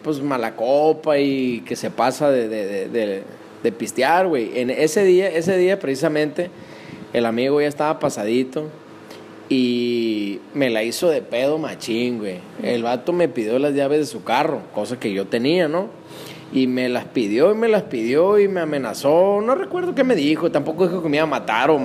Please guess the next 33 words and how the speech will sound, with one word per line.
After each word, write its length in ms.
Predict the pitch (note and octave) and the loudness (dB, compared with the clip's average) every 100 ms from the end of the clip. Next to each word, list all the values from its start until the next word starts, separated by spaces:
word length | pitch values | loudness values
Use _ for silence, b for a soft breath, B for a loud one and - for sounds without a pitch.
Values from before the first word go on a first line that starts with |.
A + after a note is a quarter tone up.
| G2 | 0
o 140 | C3+ B2 | 0 0
pegar, 480 | A#2 A2 G3 C4 C4 | 0 2 2 2 2
pero 200 | G3+ D#3 | 4 4
dijo, 380 | D3+ D3 C#3+ A2 B B B B B B - - - | 2 0 -2 -2 B B B B B B -18 -14 -2
"Pásame 360 | C#3 D#3 A#3 | 0 2 2
las 140 | A3+ D3 | 4 2
llaves, 380 | C#3+ F3 F#3 F#3 | 2 2 2 0
güey, 340 | E3+ D#3+ D3+ - - - | 0 0 -2 -4 -12 -2
te 100 | D#3 | 0
pases 280 | G3 G3 G#3+ | 0 -2 0
de 100 | F#3 | 0
ver". 360 | C#3 D3+ D#3+ D3+ D#3+ | 2 2 2 -2 -2
No 220 | F#3 A#3+ | 2 2
sé 160 | B3 A#3 | 2 0
sus 160 | A#3 | 0
palabras 420 | G#3+ F3+ D#3 G3 F3 | 2 4 4 2 -2
exactas, 420 | C#3 D#3+ C#3+ F3 | 0 0 2 2
güey, 160 | F3+ F3+ | 2 2
pero 500 | F3+ E3 D#3 C3+ A#2 - - - | 4 4 4 2 0 -6 -18 -2
después 460 | D#3 C#3+ - E3 G3 | 2 2 2 4 6
de 80 | A3+ | 4
haberle 280 | A3 G#3+ | 2 4
dicho 260 | G#3 G3+ G#3 | 2 2 0
no 240 | F#3 G#3 | 4 2
como 180 | G#3 D#3+ | 2 0
unas 160 | E3+ F#3+ | 2 2
dos, 160 | F#3+ | 0
tres 160 | G3 G3 | 0 0
veces, 500 | G#3 A3 F3+ A#2 - - B B B B B B - | 2 2 0 0 -6 -18 B B B B B B -2
reviró 800 | B2+ C#3 B2+ A#2+ A#2+ G#3+ B3+ B3+ - - - - - - | 4 4 4 2 4 6 4 0 -12 -18 -18 -18 -12 -2
y 100 | C3 | 2
más 180 | D3 | 2
fuerte. 380 | D#3 B2 G#2 - | 2 0 0 -4